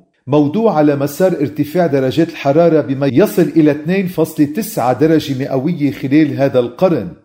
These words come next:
ويتجاوز الحدود يلي وضعها المجتمع الدولي باتفاق باريس سنة ألفين وخمسطاش، مما يؤدي إلى فيضانات وحرائق وموجات جفاف تحرم السكان من الدخل والغذاء.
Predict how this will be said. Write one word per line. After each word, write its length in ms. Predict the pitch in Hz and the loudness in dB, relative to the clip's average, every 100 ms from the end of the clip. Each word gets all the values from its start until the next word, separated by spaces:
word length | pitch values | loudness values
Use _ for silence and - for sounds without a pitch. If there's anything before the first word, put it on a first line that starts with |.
| _ | _
ويتجاوز 840 | 139 147 147 143 143 202 190 160 156 | 2 2 2 0 0 2 2 2 0
الحدود 680 | 143 - 127 160 226 214 | 0 -4 -4 -2 -2 0
يلي 220 | 135 131 127 | -2 0 0
وضعها 380 | 123 156 147 | 0 0 0
المجتمع 540 | 139 127 170 156 131 120 | -2 -2 -4 -4 -2 -2
الدولي 600 | 104 151 156 127 127 123 - _ | 0 2 2 0 -2 -4 -10 _
باتفاق 600 | 110 165 175 135 - 156 147 | -4 -2 -2 -6 -2 -2 0
باريس 680 | 120 117 170 123 87 - _ _ | -2 0 0 -2 -6 -16 _ _
سنة 260 | - 143 98 | -6 -6 -4
ألفين 300 | 135 - 139 | -6 -2 -2
وخمسطاش، 840 | 120 - 113 - 151 131 87 - - _ | -2 -4 -6 -2 0 0 -2 -12 -18 _
مما 260 | 135 180 170 | 0 2 4
يؤدي 760 | 160 170 226 160 110 98 - - | 2 2 0 -2 -6 -6 -8 -4
إلى 200 | 156 147 | 0 0
فيضانات 720 | 143 147 139 131 131 160 190 190 - - | 0 -2 -2 -2 0 2 0 -2 -10 -10
وحرائق 640 | 113 123 120 147 165 170 175 - _ | -6 -2 2 2 2 -2 -4 -10 _
وموجات 460 | 117 123 113 139 143 | -6 -4 -2 -2 -2
جفاف 520 | 139 127 160 175 180 - - _ _ | -4 -2 2 4 2 -4 -20 _ _
تحرم 320 | 214 - 175 | -4 -2 -4
السكان 640 | 147 - 147 - 151 147 131 | -4 -6 -10 -2 0 0 0
من 120 | 123 | -4
الدخل 460 | 117 90 139 127 113 | -4 -4 -6 -6 -4
والغذاء. 720 | 113 110 107 123 120 - | -4 -4 0 2 2 -4